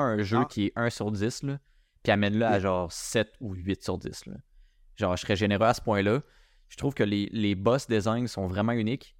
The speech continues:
Speaker 1: Il y a comme beaucoup de patterns différents. À date, j'ai pas rencontré un seul boss qui était pareil qu'un autre. Tu sais, des,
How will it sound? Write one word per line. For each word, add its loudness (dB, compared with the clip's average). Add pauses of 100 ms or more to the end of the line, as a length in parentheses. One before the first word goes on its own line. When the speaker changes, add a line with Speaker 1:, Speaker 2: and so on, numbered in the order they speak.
(120)
Speaker 1:
Il -8
y 4
a 2
comme 0
beaucoup -2
de -4
patterns 2
différents. -2
À -2
date, 0
j'ai -2
pas 0
rencontré -2
un -2
seul -2
boss 0
qui -2
était 0
pareil 2
qu'un -2
autre. -4
Tu -4
sais, -2
des, 0